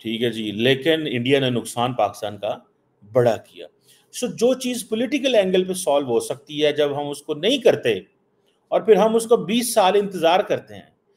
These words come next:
जो चीज़ नाइनटीन नाइंटी नाइन में हो गई थी, दो हज़ार उन्नीस में भी हम वही कह रहे हैं कि करो, तो लोग तो फिर हमें, हमारी बात को सीरियस नहीं ना लेंगे। तो जनरल मुशर्रफ ने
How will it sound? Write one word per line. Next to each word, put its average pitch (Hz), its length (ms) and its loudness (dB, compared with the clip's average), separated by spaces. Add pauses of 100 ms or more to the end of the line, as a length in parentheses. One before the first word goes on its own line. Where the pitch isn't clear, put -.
(260)
जो 226 80 -2
चीज़ 220 280 -6
नाइनटीन 220 340 0
नाइंटी 240 260 0
नाइन 220 280 0
में 262 120 0
हो 165 160 4
गई 135 140 -2
थी, 123 240 -8
दो 202 260 6
हज़ार 233 180 6
उन्नीस 247 340 0
में 262 120 2
भी 254 160 0
हम 233 120 0
वही 208 200 2
कह 180 220 0
रहे 180 100 -2
हैं 175 100 -8
कि 165 60 -10
करो, 139 340 -8 (800)
तो - 60 -6
लोग 254 360 0
तो 302 60 2
फिर 269 160 -2
हमें, 247 320 0
हमारी 226 280 -2
बात 208 240 -2
को 226 60 -12
सीरियस 233 400 -10
नहीं 269 100 -8
ना 320 80 -8
लेंगे। 107 340 -12 (760)
तो 185 60 -2
जनरल 196 260 4
मुशर्रफ 185 540 4
ने 123 480 0